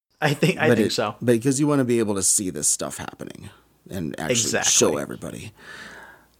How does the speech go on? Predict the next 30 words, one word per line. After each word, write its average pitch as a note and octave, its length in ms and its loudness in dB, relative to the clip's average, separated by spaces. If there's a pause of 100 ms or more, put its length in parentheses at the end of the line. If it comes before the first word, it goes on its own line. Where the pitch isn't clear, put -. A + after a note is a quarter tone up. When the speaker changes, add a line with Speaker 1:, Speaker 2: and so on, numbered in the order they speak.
(600)
Speaker 2:
Oh, B2+ 280 2 (360)
yeah. D#3 200 2 (640)
The B2+ 100 0
part G3+ 200 2
about D3 260 2
the B2 180 4
aliens G#2+ 840 2 (140)
coming F#2 600 0 (160)
i-, G#2+ 40 -4
into G#2+ 320 -2
the F2+ 100 -4
cave D2+ 640 -2 (420)
and E2+ 360 -4 (360)
mobbing G2 720 2 (280)
Etsuko. F2 840 -2 (880)
Speaker 1:
Yeah. A2+ 320 0 (460)
Speaker 2:
Yeah, B2+ 260 0
these D3 300 0
are C#3 160 2
our G#2+ 400 2 (120)
aliens D#2 520 -4
this E2 160 -4
time C2+ 240 -6
around. G1+ 380 -10
A - 680 -14
little A2+ 120 2
different A2 340 2
from G#2 140 2
the F#2+ 60 2
Mysterians. D2 840 -2